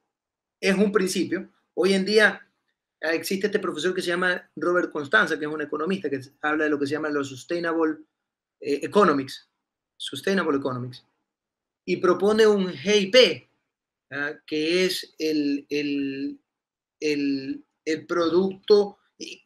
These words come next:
cambiar esta idea del Producto Interno Bruto verde y la contabilización como tal, sino hacerlo, pues,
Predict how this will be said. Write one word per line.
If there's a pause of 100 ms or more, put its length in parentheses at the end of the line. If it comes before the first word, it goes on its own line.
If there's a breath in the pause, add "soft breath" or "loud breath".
(120)
cambiar
esta
idea
del
Producto
Interno
Bruto
verde (300)
y
la
contabilización
como
tal,
sino
hacerlo,
pues,